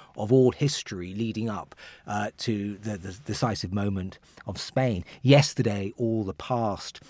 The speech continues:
the language of sighs spreading to China along the trade routes, the diffusion of the counting frame and the cromlech. <laughs> Yesterday, the shadow reckoning in the sunny climates.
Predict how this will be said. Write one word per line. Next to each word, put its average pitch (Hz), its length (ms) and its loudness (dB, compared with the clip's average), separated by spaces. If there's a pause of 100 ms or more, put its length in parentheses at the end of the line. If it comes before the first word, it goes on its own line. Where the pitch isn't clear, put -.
(160)
the 110 80 -6
language 110 560 -2
of 92 100 -6
sighs 104 640 -4
spreading 104 640 -4
to 92 100 -8
China 113 640 -4
along 107 260 -2
the 85 60 -8
trade 113 460 -2
routes, 95 400 -8 (260)
the - 80 0
diffusion 123 760 6
of 104 120 -2
the 104 100 -4
counting 123 480 -4
frame 104 460 -4 (220)
and 101 100 -4
the 92 60 -6
cromlech. 110 640 0 (180)
<laughs> - 180 -4
Yesterday, 113 760 2 (180)
the 95 80 -8
shadow 104 520 0
reckoning 92 580 -6
in 87 80 -8
the 90 100 -8
sunny 95 380 -4
climates. 95 600 -8